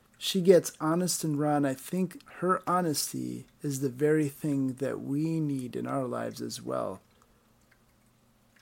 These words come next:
So without any further delay, let's jump right into the interview with Bethany.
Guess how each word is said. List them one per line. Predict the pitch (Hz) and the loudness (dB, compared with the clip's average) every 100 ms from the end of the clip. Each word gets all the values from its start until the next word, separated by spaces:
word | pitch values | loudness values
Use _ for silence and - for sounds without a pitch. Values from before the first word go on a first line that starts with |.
| _ _ _ _ _ _ _ _ _ _ | _ _ _ _ _ _ _ _ _ _
So | - - 180 156 | -2 4 6 6
without | 147 156 139 120 - | 4 2 0 -2 2
any | 262 | 4
further | 240 - 143 135 120 | 4 2 0 0 -4
delay, | 120 113 117 131 143 - _ _ _ _ _ - - | -6 -4 -4 -4 -6 -14 _ _ _ _ _ -10 -2
let's | 165 - | -2 0
jump | - 147 135 | 0 0 2
right | 147 | 0
into | 143 156 151 | 2 0 0
the | 131 127 | -2 0
interview | 131 120 127 | -2 -2 -4
with | 123 - | -4 -8
Bethany. | 107 - - 67 - | -10 -10 -12 -14 -16